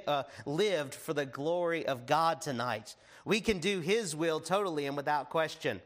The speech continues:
Now, I notice that even the slave's will belonged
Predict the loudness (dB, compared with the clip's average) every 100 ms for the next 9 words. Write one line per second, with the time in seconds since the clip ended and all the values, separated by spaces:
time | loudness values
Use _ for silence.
0 | -16 -20 -10 6 6 8 4 2 4 4
1 | 4 2 2 2 0 0 2 2 4 0
2 | -2 0 0 2 0 2 2 4 2 -2
3 | -8